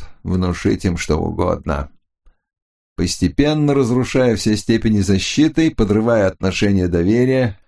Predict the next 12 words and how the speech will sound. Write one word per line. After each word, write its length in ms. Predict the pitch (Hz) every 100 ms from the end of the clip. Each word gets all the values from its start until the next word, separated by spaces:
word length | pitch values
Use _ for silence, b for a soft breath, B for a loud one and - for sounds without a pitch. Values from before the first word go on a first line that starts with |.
| _ _ _ _ _ -
они 320 | 80 123 170
умудряются 840 | 160 156 117 123 147 170 165 170
заменить 440 | 117 127 123 156 -
подросткам 560 | 113 117 139 - 127
самых 580 | - - 110 160 139 113
близких 560 | 98 107 107 - 110 -
людей 420 | 95 85 135 151
и 60 | 110
управлять 640 | 85 92 85 120 151 -
ими 180 | 147 147
на 160 | 139
расстоянии, 960 | 127 120 - 92 101 151 135 92 64